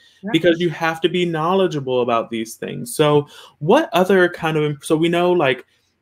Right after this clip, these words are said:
Speaker 2: transparency and documentation, are there other things, like, administratively that we could,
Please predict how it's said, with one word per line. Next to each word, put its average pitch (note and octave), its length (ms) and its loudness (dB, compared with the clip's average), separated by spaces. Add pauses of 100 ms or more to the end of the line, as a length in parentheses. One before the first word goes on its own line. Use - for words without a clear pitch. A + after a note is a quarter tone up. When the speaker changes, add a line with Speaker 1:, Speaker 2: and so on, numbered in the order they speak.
(1120)
Speaker 2:
transparency D3 1000 -2
and C3 140 -2
documentation, B2+ 1080 -4
are C#3 140 -4
there D3 220 0
other E3+ 400 2
things, D3 540 0
like, A#2 360 0
administratively C3+ 1120 0
that C#3+ 200 2
we C3+ 120 -2
could, C3 420 0